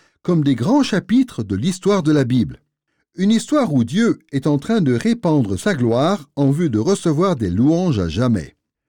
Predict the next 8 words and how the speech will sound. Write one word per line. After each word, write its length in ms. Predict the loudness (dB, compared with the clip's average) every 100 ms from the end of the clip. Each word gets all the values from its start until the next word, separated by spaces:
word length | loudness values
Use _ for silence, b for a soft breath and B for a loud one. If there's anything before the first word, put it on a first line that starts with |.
| _ -8
L'histoire 480 | -4 -2 0 0 2
débute 440 | 2 2 0 0
au 180 | 0 0
premier 380 | 0 0 2 2
chapitre, 600 | 0 0 0 0 -4 -18 _ _
à 100 | -6
l'époque 320 | -2 0 0 0
d'Adam. 380 | 0 0 -4